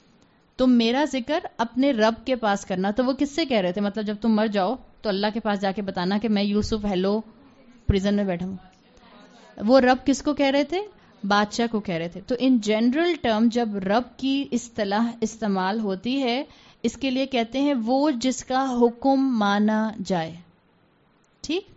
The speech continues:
ظاہری بات ہے جب آپ اس کو اللہ کے لیے استعمال کریں گے تو ultimate اللہ ہے جس کا حکم جو ہے وہ مانا جائے گا۔ انہوں نے کہا تھا کہ اپنے بادشاہ کو جا کر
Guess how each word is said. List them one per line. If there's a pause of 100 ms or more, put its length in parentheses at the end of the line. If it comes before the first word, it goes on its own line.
(420)
ظاہری
بات
ہے
جب
آپ
اس
کو
اللہ
کے
لیے
استعمال
کریں
گے
تو
ultimate
اللہ
ہے
جس
کا
حکم
جو
ہے
وہ (280)
مانا
جائے
گا۔ (320)
انہوں
نے
کہا
تھا
کہ
اپنے (540)
بادشاہ
کو
جا
کر